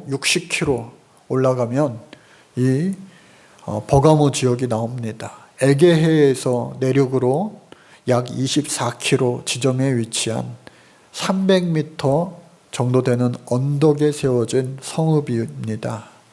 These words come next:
오늘날 터키의 베르가마라고 하는 곳에 해당이 됩니다. 당시 이곳은 이스라엘과 또 중동 지역과 로마 제국을 잇는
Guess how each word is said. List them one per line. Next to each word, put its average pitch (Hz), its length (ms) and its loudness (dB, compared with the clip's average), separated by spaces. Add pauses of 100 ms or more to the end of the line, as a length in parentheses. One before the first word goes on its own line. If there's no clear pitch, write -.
(220)
오늘날 160 420 6
터키의 147 720 0
베르가마라고 131 1500 -2
하는 139 220 -4
곳에 131 420 -4
해당이 151 380 -4
됩니다. 113 500 -10 (720)
당시 165 400 2
이곳은 156 640 2
이스라엘과 139 1040 0 (100)
또 147 420 0 (340)
중동 156 500 0
지역과 123 880 -4
로마 151 540 2
제국을 135 500 -2
잇는 120 460 -6